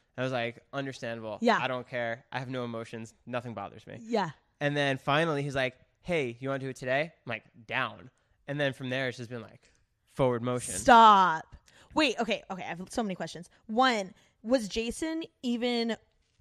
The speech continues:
Speaker 2: in correlation with David when you met him?
Speaker 1: No.
Speaker 2: So when he offered you and you did the first gig and you got it to him, I'm sure, really speedy, quickly, did he just continue to ask you to start,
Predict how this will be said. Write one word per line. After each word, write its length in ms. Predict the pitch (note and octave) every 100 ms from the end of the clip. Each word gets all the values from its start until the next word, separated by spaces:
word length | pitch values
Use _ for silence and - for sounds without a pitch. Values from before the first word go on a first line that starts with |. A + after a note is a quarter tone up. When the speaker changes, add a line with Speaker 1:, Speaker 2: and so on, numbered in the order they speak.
| -
Speaker 2:
in 180 | A#3 G#3
correlation 640 | - A3 F3+ E3+ - A#3+
with 160 | B3+ A#3
David 500 | C#4 C#4 D4+ D#4 -
when 180 | A3 A3
you 140 | G3
met 200 | F3+ A2+
him? 140 | C#4+ A4+ -
Speaker 1:
No. 220 | C3 C3 - - _ _ _ _ -
Speaker 2:
So 440 | - C#4+ B3+ - _ _ _ _ _ -
when 280 | A#3 A#3+ B3
he 320 | - C#4 D4+
offered 400 | D4+ A3+ A3+ A3+
you 300 | A3 G#3+ G#3
and 120 | G#3+
you 120 | G#3 G3
did 160 | G3
the 60 | G#3
first 340 | G#3 G3+ -
gig 440 | G#3 F#3+ F3 G3 - - _ -
and 140 | G#3
you 80 | G3+
got 160 | F3+ F3
it 80 |
to 100 | -
him, 140 | F#3+ F#3
I'm 100 | F3
sure, 180 | F#3+ F3
really 360 | E3+ F#3 F3+ F3+
speedy, 340 | - F#3+ F3 - -
quickly, 400 | F#3 F3+ F3+ G#3+ - - _ G3
did 460 | B3 A#3+ A#3 A#3 A#3 _ _ -
he 240 | - A#3
just 180 | G3 -
continue 420 | G#3 F#3+ F#3+ F#3
to 120 | -
ask 260 | D#3+ E3+ -
you 360 | A3 A3 A3+ - _ _ _ _ -
to 100 | G3
start, 200 | -